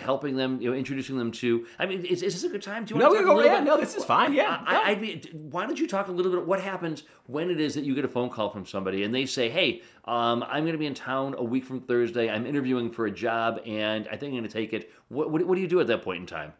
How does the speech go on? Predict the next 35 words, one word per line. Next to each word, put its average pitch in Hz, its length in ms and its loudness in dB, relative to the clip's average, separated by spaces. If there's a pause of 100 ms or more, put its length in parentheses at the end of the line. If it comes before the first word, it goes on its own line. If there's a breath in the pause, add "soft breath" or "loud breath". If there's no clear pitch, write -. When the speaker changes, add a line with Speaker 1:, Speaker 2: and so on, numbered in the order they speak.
Speaker 2:
Sure, 262 340 4
yeah. 165 280 2
So 135 200 0
not 123 200 4
only 131 240 4
do 117 240 4
I 101 200 4
obviously 95 340 -2
bring 98 180 -4
them 95 140 -4
to 101 100 -10
the 92 80 -2
homes 123 340 0
that 101 100 -8
they 85 100 -6
wanna 73 260 -8
see, 73 300 -12
but 98 240 -6
we 143 80 -4
take 196 180 -6
a 180 80 -6
tour - 560 -4
of 95 400 -4
the 98 140 -4
area. 92 440 -4
Speaker 1:
So 110 280 -8
important. 104 460 -6
Speaker 2:
It 107 100 0
is. 123 420 -2
It, 95 160 -2
it 110 140 -2
really 117 320 0
is. 117 260 0
Just - 180 -12
to 113 300 2